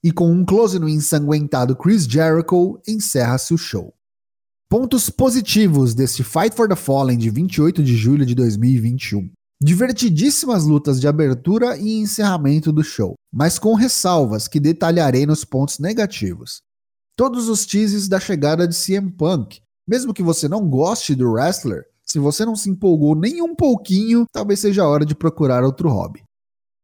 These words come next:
Já os pontos negativos do programa. Eu nunca vou cansar de pontuar a falta de participação das mulheres no show.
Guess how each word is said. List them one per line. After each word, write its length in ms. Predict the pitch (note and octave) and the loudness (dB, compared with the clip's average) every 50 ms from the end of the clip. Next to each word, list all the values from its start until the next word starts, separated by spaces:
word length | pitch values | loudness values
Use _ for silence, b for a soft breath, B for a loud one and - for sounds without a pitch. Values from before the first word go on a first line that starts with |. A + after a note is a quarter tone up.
| _ | _
Já 160 | - C3+ G3+ A#3 | -2 0 0 0
os 140 | A#3 - | 0 -2
pontos 440 | - - A3+ A3+ G#3+ A3 A3+ F3+ D#3 D3+ | -4 -2 -2 -2 -2 -2 -2 -2 -2 -2
negativos 800 | E3+ B3 C#4 B3+ A#3+ G#3+ - - - G3+ A3 F#3+ F#3+ F3 D#3+ | -2 -2 0 0 -2 -2 -2 -2 0 0 2 2 2 0 2
do 100 | D3+ E3 | 0 -2
programa. 580 | D#3+ E3+ E3 C#3 A2+ G#2 G2+ F2+ E2 - G#2+ - _ _ _ _ - | 0 0 0 0 0 -2 -4 -6 -8 -10 -14 -16 _ _ _ _ -2
Eu 120 | G#3 B3 | -2 0
nunca 340 | A3+ B3 D4+ E4 D#4 C4+ A#3 | 0 0 -2 0 0 0 0
vou 100 | A3+ A#3 | 0 -2
cansar 320 | A3+ A#3 G#3 F#3 - F3 | -2 -4 -4 -2 -2 0
de 100 | E3+ E3+ | 0 -2
pontuar 580 | E3+ F3+ F3+ F3+ F#3 F3+ F3+ D3 B2+ C3+ C#3+ D3+ | -2 -2 -2 -2 0 0 0 0 2 2 2 0
a 100 | D3+ D3+ | 0 -2
falta 580 | - - - - F#3+ A3+ C4 C#4+ C#4 B3 A3 | -4 -10 -8 -4 -2 0 0 0 0 -2 -2
de 100 | F#3 F3+ | -2 -2
participação 680 | F3 G3 E3+ D#3+ D#3 - - E3 - C3+ - - C3+ C3+ | -2 -2 -2 -2 -2 -4 -6 -4 -4 -4 -4 -4 -2 -2
das 140 | C#3+ C#3 C#3 | 0 0 0
mulheres 380 | D3+ C#3+ B2 A#2+ A#2+ A#2+ B2 | 2 2 2 2 2 0 0
no 120 | B2 C#3 C#3 | -2 -4 -4
show. 300 | - - G2+ E2+ C#2 | -4 -6 -8 -8 -8